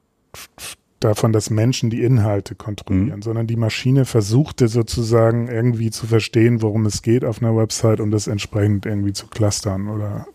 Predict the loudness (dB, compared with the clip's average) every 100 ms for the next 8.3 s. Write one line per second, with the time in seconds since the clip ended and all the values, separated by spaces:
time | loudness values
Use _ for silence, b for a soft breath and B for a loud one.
0 | -20 -12 -8 -6 -6 -8 B B -12 -6
1 | -6 -2 0 0 0 -2 -4 -6 _ _
2 | _ -20 -4 0 2 4 4 4 6 6
3 | 6 4 6 4 4 2 2 0 -8 -12
4 | -10 0 0 2 0 -2 -6 -6 -2 -2
5 | -4 -8 -6 -6 -6 -6 -6 -6 -8 -10
6 | -12 -10 -8 -8 -12 B B B B B
7 | B B B B B B 2 4 6 4
8 | 4 2